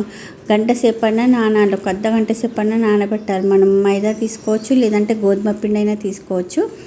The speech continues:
తీసుకొని బాగా కొంచెం కొంచెం నీళ్ళు వేసుకుంటూ, ఇందులో ఏంటంటే ఉప్పు,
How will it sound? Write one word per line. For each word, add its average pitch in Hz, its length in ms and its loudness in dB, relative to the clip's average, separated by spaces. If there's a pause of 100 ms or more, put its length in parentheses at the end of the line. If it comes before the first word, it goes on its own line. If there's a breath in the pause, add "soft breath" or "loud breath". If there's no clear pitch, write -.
(460 loud breath)
తీసుకొని 247 420 0
బాగా 226 460 2
కొంచెం 233 360 -4
కొంచెం 240 320 0
నీళ్ళు 220 260 0
వేసుకుంటూ, 220 640 0
ఇందులో 240 360 4
ఏంటంటే 233 560 4
ఉప్పు, 254 460 4